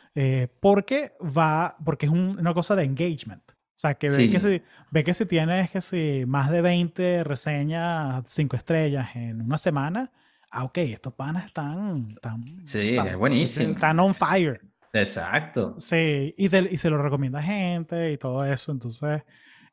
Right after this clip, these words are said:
Speaker 1: eh, sí, Apple Podcast es, es tremenda, tremenda aplicación. Yo, yo soy más fan de escuchar por Apple Podcast o por, que por Spotify. O sea, o sea, no.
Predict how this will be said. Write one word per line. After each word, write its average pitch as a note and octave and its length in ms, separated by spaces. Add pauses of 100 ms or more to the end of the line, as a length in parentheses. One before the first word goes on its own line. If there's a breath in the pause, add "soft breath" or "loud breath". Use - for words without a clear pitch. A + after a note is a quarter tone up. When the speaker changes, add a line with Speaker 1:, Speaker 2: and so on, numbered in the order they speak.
Speaker 1:
eh, C#3 300
sí, F3 160
Apple C#3+ 220
Podcast F#3 360
es, G#3 300
es C#3+ 80
tremenda, F3 640
tremenda C#3 320
aplicación. C3+ 720
Yo, D3+ 160
yo E3+ 160
soy B3+ 220
más A#3 180
fan G#3+ 180
de A3 100
escuchar D#3 280
por G3+ 140
Apple D#3+ 180
Podcast G3+ 720
o D#3 260
por, B2 400
que C3 140
por A#2+ 440
Spotify. C3 560 (260)
O - 20
sea, G#2 240
o - 40
sea, A#2+ 160
no. A2 580